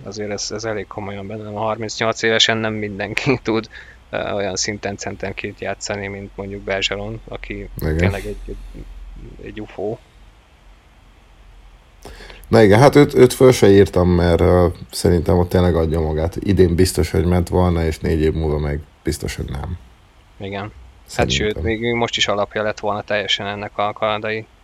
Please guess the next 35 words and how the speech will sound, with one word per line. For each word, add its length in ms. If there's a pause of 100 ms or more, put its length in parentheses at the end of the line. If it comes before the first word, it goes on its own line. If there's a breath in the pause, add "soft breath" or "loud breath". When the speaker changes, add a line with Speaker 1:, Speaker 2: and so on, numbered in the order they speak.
(520)
Speaker 1:
válogatottnak. 480
Speaker 2:
persze, 640 (100)
ugye 120
lett 240
volna 300
egy 160
ilyen 360 (760 soft breath)
sor. 320 (140)
Én 80
nem 140
tudom, 160
hogy 100
itt 120
ki 120
lett 160
volna 200
a 60
center, 420
de 180
ugye 340
ez 180
a 60
sor, 300
ez 100
a 100
Marchand, 520
Bergeron, 500
Crosby 520
trió, 380
ez 140
már 200
többször 320
is 120
egymásra 540
talált. 520